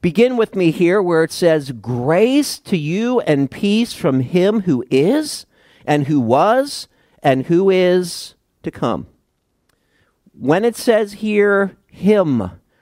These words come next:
it is referring to the Father. Jesus Christ will be addressed in our next verse. And what is it that is being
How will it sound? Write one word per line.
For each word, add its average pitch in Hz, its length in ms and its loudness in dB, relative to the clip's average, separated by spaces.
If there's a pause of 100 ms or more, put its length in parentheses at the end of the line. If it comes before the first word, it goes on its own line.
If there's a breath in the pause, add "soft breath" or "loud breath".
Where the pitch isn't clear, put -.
(200)
it 175 140 4
is 180 180 -2
referring 208 840 0
to 175 600 2 (260 soft breath)
the 135 180 2
Father. 147 640 0
Jesus 196 560 0
Christ 156 500 0
will 127 120 -2
be 135 220 0
addressed 131 720 -2
in 117 120 0
our 117 160 -2
next 120 680 -4 (220)
verse. 104 500 -6 (420 soft breath)
And 151 220 0
what 202 240 2
is 277 280 -2
it 180 240 0
that 170 220 2
is 160 160 -2
being 165 800 0